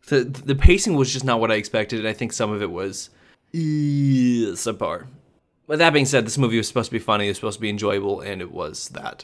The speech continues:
So, like, what am I saying? You should c-, cut jokes for the sake of pacing in a goofy, weird comedy? Like, no, I, it was, it, I'm happy with it. I did wanna point out one flaw.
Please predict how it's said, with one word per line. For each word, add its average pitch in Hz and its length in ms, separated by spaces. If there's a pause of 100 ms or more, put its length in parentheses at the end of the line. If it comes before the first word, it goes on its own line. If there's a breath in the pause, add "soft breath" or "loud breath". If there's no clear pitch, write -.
So, 87 260
like, 92 200
what 120 180
am 110 80
I 101 60
saying? 107 260
You 107 80
should - 200 (100)
c-, - 160 (140)
cut 127 300
jokes 113 440
for - 120
the 110 80
sake - 240
of - 120
pacing 117 580 (500 loud breath)
in 120 140
a 113 60
goofy, 117 420
weird 110 380
comedy? 117 520 (680 soft breath)
Like, 107 260
no, 110 100 (180)
I, - 360 (100)
it 120 80
was, 117 200
it, 113 160 (260)
I'm 117 160
happy - 180
with - 140
it. - 120 (400)
I 127 220
did 135 160
wanna 147 160
point 135 220
out 120 120
one 123 220
flaw. 113 400